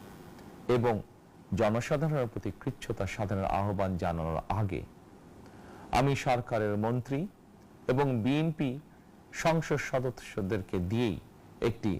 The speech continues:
দৃষ্টান্ত স্থাপন করতে চেয়েছি। বিএনপি সংসদীয়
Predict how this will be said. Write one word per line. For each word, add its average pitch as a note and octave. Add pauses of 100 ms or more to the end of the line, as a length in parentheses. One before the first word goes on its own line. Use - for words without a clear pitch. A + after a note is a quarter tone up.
(480)
দৃষ্টান্ত D3 (140)
স্থাপন C3 (120)
করতে - (100)
চেয়েছি। C#2+ (2250)
বিএনপি F#3 (140)
সংসদীয় F3+